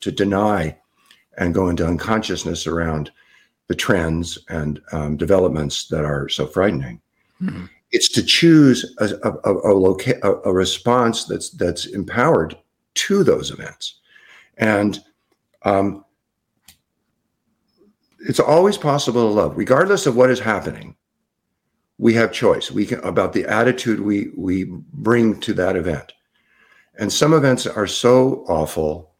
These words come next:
Speaker 1: and painful that we may take a while to find our choice. But if we live with a sense of,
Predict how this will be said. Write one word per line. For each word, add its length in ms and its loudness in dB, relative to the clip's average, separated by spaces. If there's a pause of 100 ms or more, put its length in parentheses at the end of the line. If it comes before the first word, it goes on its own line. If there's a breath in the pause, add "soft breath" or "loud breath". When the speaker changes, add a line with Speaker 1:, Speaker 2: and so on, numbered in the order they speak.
(160)
Speaker 1:
and 380 -4
painful 560 -4 (420 soft breath)
that 100 2
we 160 2
may 200 4
take 300 -2
a 60 0
while 360 2
to 100 -6
find 240 -4
our 100 2
choice. 460 -2 (560)
But 120 2
if 140 2
we 80 6
live 400 4
with 140 4
a 80 2
sense 420 -2
of, 480 -2